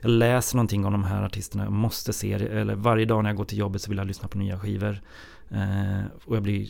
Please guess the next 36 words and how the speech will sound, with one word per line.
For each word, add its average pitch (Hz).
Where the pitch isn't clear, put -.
liksom, 101
får 104
en, 101
får -
en, 101
får 104
en 98
kick -
av 120
det. 123
Utan 160
det 160
så -
tror -
inte 107
jag 107
liksom, -
om 110
man 113
bara 113
skulle 139
gå 127
tillbaks 110
och, 110
eh, 104
fortsätta -
göra 107
det 101
man 104
har 101
gjort 101
och 95
vet 98
fungerar, 107
så, 107
så 104